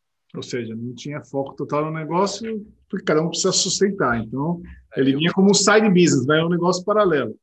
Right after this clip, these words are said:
Speaker 2: Exatamente, irmão.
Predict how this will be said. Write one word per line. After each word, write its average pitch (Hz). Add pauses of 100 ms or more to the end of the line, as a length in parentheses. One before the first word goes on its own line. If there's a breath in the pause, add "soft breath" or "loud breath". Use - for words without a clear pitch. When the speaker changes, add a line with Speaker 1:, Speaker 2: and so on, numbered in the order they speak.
(360)
Speaker 2:
Exatamente, 110
irmão. 92